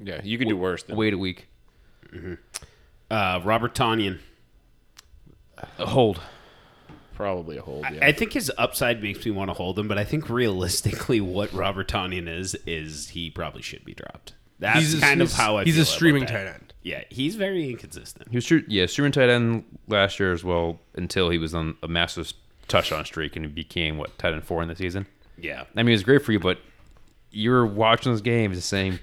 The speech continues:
Speaker 2: "Please throw it a ton, or else I'm getting one point."
Speaker 3: Well, I mean, yeah, I mean, so much of it came from, I think he had two, three touchdown games. So, uh, I mean, the offense sucked,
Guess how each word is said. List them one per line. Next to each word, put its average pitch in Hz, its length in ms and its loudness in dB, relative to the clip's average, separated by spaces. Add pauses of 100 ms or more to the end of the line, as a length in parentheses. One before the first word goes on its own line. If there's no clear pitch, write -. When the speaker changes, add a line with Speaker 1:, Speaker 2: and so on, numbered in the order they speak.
Speaker 2:
"Please 139 400 4
throw 143 160 4
it 147 60 4
a 151 40 2
ton, 151 320 6
or 113 120 6
else 117 180 4
I'm 117 100 2
getting 92 600 0
one 104 400 0
point." 90 300 -2
Speaker 3:
Well, 180 140 0
I 175 40 2
mean, 180 200 4
yeah, 160 180 4
I 127 40 -2
mean, 120 140 -6
so 143 180 0
much 143 160 -2
of 110 80 -10
it 104 120 -6
came 107 220 -4
from, 82 500 -12
I 92 60 -8
think 151 160 -8
he 107 100 -6
had 80 160 -12
two, 104 320 -8
three 98 300 -12
touchdown 95 440 -10
games. 151 380 -12
So, 90 400 -6 (420)
uh, - 60 -8
I 92 240 -2
mean, 123 140 -4
the 127 160 2
offense 135 320 -2
sucked, - 420 -4